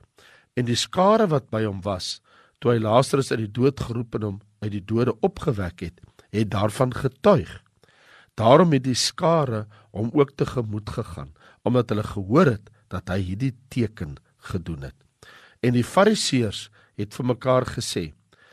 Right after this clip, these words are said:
"Sien julle dat julle niks vorder nie? Kyk, die hele wêreld loop agter hom aan."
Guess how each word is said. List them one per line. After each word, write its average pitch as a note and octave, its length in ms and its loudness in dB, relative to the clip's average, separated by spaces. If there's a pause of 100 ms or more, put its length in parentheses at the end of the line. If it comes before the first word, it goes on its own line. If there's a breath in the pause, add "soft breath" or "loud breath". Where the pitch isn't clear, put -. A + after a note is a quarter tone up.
(240 soft breath)
"Sien B3 380 0
julle B3 300 2 (500)
dat B2 200 2
julle D3+ 200 6
niks D#3+ 840 -2 (180)
vorder A#2 720 -2
nie? D2 180 -14 (360)
Kyk, F#3 280 2 (320 soft breath)
die D#3+ 160 2 (160)
hele G#3 320 6
wêreld G2 520 2 (300)
loop C3 340 2
agter G#2+ 340 -4
hom G2+ 120 -10
aan." D2+ 140 -16